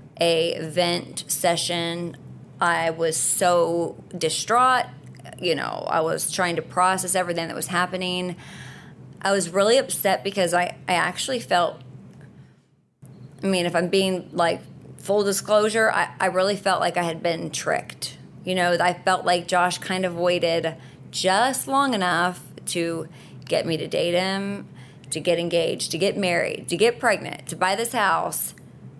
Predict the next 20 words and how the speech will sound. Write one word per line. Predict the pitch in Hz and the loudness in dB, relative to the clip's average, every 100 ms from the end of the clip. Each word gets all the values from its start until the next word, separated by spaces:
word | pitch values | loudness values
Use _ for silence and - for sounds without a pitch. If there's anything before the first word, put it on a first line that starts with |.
| - - 214 | -20 -6 0
And | 208 | 2
then | 226 240 247 | 4 4 2
he | 233 | 2
decides | 208 202 185 175 170 - - - - - | 0 2 2 2 0 -4 -4 -18 -20 -10
to | - 185 160 156 - - - - - - | -2 0 0 -2 -6 -14 -20 -20 -14 -8
smoke | - 180 151 - | -4 -2 -4 -6
crack. | - 226 196 - - - - - - - - - | -4 0 0 -4 -14 -20 -20 -20 -20 -20 -12 -2
And | 202 208 | 0 2
then | 320 | 2
when | 285 208 | 4 2
I | 202 | 2
found | 202 190 190 | 2 2 4
out, | 185 175 165 - | 4 4 4 2
like, | 185 175 | 0 2
or | 180 | 2
have | 196 185 | 2 2
this | 180 - - - | 0 -2 -6 -14
relapse | 160 175 196 185 156 98 - - | -6 -2 0 2 0 -2 -4 -2
that | 165 170 - - - - - - - - - | 2 0 -2 -14 -20 -20 -20 -20 -20 -20 -8
actually, | 165 185 190 - 180 170 170 - | -2 -2 -2 -2 0 0 -2 -8